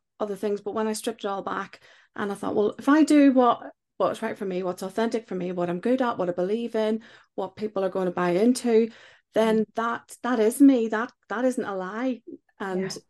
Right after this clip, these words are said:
Speaker 1: and that, that's where the, the authenticity comes in. So imposter syndrome for me, um, is definitely diminished over the years,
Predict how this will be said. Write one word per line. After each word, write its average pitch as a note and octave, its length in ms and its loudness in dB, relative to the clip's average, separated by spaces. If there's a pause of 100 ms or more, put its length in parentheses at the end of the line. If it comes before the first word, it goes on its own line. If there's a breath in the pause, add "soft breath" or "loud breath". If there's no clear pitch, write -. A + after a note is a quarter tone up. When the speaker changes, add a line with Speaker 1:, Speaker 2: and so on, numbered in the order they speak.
(100)
Speaker 1:
and G#3+ 160 2
that, G#3 180 -2
that's G#3 240 -8
where F#3+ 240 0
the, F3+ 240 -6
the G3 120 -6
authenticity G3 520 -12
comes G3 280 -4
in. G3 200 -2 (380 loud breath)
So A3+ 260 6
imposter B3+ 420 4
syndrome B3+ 340 6
for A#3 120 -4
me, G3+ 460 -2
um, F#3 280 -6
is F3+ 120 -10
definitely A3+ 420 -6
diminished F#3 480 -4
over F#3 220 -6
the F#3+ 100 -8
years, F3+ 460 0